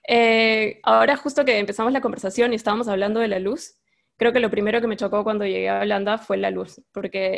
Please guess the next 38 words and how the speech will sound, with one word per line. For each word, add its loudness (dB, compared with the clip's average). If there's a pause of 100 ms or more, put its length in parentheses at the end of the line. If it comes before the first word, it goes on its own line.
el -6
programa -2
empieza -4
en -4
septiembre, -6 (580)
entonces -6
todavía -2 (380)
a -6
las -4
once -6
de -4
la -4
noche, -8
diez -6
de -8
la -8
noche, -10
todavía -4
hay 0
bastante -8
luz, -10 (480)
y -6
me -2
acuerdo -2
clarísimo -4
que -4
la -6
primera -4
noche, -4
pues, -16
no -8
podía 0
dormir, -4
y -8
no -4
podía 2
dormir 2
porque -2